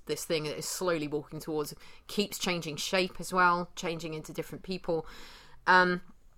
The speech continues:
and she, uh, ends up shooting it in the head,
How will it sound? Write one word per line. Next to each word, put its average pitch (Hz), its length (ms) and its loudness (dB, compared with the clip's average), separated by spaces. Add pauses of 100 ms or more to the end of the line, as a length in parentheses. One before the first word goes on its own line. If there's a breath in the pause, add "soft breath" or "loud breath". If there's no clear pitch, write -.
(140)
and 185 160 2
she, 180 460 2 (380)
uh, 170 400 4
ends 214 200 4
up - 140 4
shooting 196 440 -4
it 160 120 -6
in 160 100 -10
the 160 60 -8
head, 151 400 -4